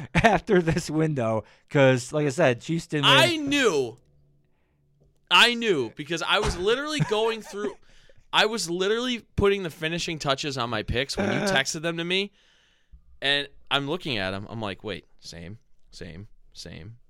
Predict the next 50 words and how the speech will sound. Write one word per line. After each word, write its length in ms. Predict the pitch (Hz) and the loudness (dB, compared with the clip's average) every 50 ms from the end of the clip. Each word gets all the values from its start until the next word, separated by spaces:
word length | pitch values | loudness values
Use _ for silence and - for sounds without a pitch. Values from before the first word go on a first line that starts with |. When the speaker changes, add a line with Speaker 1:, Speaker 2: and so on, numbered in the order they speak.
| - | -18
Speaker 2:
same." 220 | - - - 76 - - | -18 -16 -16 -16 -14 -10
There 80 | 120 | -8
was 80 | 120 127 | -8 -8
a 40 | 131 | -8
couple 280 | - 175 175 190 220 220 | -4 -4 -4 -4 -4 -6
that 120 | 202 175 170 | -4 -4 -4
I 60 | 160 | -4
was 120 | 143 131 | -4 -4
still, 240 | - - 139 143 147 | -6 -6 -4 -4 -2
like, 140 | 151 143 127 | -2 -4 -4
mulling 340 | 120 117 120 131 131 120 107 | -4 -6 -6 -6 -6 -6 -6
over. 380 | 107 113 117 139 147 151 147 _ _ _ _ _ _ _ _ _ _ _ _ - | -6 -6 -6 -6 -8 -10 -10 _ _ _ _ _ _ _ _ _ _ _ _ -10
I 80 | 110 | -6
had, 160 | 123 131 127 | -6 -4 -4
like, 240 | 123 104 95 - - _ _ _ _ _ - | -4 -6 -8 -8 -12 _ _ _ _ _ -14
okay, 340 | 104 101 - 95 82 76 - _ _ _ _ _ _ - | -12 -12 -10 -10 -12 -12 -14 _ _ _ _ _ _ -6
I, 120 | 101 101 95 120 - | -6 -6 -6 -8 -8
I 100 | - 113 | -6 -6
written 360 | 104 98 104 123 139 - 135 | -6 -6 -2 -2 -2 -2 -2
one 200 | 139 127 120 113 95 | -6 -8 -6 -6 -4
down, 320 | 101 98 98 104 113 117 | -4 -4 -4 -4 -6 -6
but 80 | 113 107 | -6 -8
I'm 80 | 101 | -8
like, 160 | 98 92 - - | -10 -12 -14 -16
"Ah, 240 | - - 107 101 98 | -16 -12 -12 -10 -10
I 60 | 95 | -10
really 320 | 95 101 110 113 110 104 | -10 -8 -4 -2 -2 -2
don't 160 | 98 101 98 | -2 -4 -6
know 120 | 95 95 95 | -6 -6 -6
about 200 | 90 92 90 - | -6 -8 -8 -8
that 160 | - 90 65 | -8 -10 -10
yet." 180 | - 85 76 - | -10 -12 -14 -14
So 120 | - 110 | -16 -16
I'm 80 | 98 92 | -16 -14
going, 180 | 92 95 87 - - _ _ _ | -14 -14 -14 -16 -20 _ _ _
"Same, 320 | - - 80 78 90 107 117 _ _ _ | -20 -18 -16 -16 -16 -18 -20 _ _ _
same, 360 | - - 80 82 80 90 117 - _ | -20 -20 -20 -18 -20 -20 -20 -20 _
same, 400 | _ - - 82 80 90 104 107 _ _ | _ -20 -18 -18 -16 -18 -20 -20 _ _
same, 320 | - - 90 82 85 107 113 | -20 -18 -18 -18 -18 -20 -20
same." 140 | - - - - _ _ - - | -20 -20 -20 -20 _ _ -4 -2
I 120 | 160 190 | -2 -2
knew 480 | 214 240 302 359 339 233 151 123 120 120 - _ - _ _ _ _ - _ - - | -2 -2 -2 0 0 2 0 -2 -2 -6 -14 _ -20 _ _ _ _ -20 _ -8 -4
as 120 | 170 185 175 | -2 -2 0
soon 340 | - - - 240 269 302 330 | -2 -2 -2 -4 -4 -4 -4
as, 160 | 349 302 285 - _ - | -6 -6 -8 -10 _ -6
as 120 | 165 170 - | -6 -4 -4
soon 280 | - - 220 247 262 | -4 -4 -4 -6 -6
as 120 | 277 247 269 | -4 0 0
I 120 | 277 277 | 2 2
knew 380 | 262 240 208 190 170 170 170 | 4 4 4 4 2 0 -4